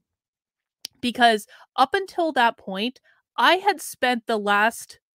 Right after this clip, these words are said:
several years of my life before that article went viral on the internet, I literally had built a life where I didn't have to talk to anyone I didn't wanna talk to.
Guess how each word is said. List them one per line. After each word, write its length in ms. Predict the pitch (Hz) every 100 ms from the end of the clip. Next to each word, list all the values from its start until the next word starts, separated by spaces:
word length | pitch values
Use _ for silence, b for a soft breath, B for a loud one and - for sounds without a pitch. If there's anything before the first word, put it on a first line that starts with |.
| _
several 520 | - - 254 247 302 285
years 340 | 226 233 220
of 80 | 220
my 200 | 208 208
life 420 | 190 180 233 -
before 380 | 208 - 214 214
that 180 | 214 196
article 380 | 196 202 220
went 180 | 208 196
viral 320 | 190 190 196
on 120 | 196 190
the 120 | 180
internet, 320 | 180 208 240 B B B B -
I 220 | 269 339
literally 500 | 247 262 285 277 277
had 200 | 254 180
built 220 | 208 208
a 60 | 190
life 540 | 175 170 254 _ _ _ _ _ _ _ _ _
where 480 | 196 214 220 220 220 _ _ _
I 160 | 220 277
didn't 180 | 349 285
have 180 | 277 262
to 100 | 226
talk 300 | 233 214 -
to 200 | 240 - -
anyone 420 | 233 269 269 254
I 120 | 240 226
didn't 180 | 214
wanna 160 | 208 190
talk 280 | 214 180 -
to. 160 | -